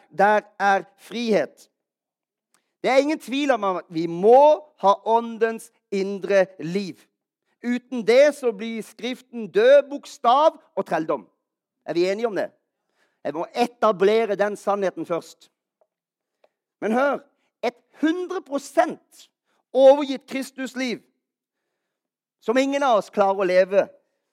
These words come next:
Jeg holdt på å si, hadde levd et moralsk rett liv bare ved ånden. For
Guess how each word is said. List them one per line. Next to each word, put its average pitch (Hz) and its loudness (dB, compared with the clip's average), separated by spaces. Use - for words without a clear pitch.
Jeg 175 -4
holdt 226 0
på 233 2
å - -2
si, 233 -4
hadde 277 0
levd 226 0
et 226 -4
moralsk 214 2
rett 196 -4
liv 190 -8
bare 185 4
ved 180 0
ånden. 143 -6
For 170 -6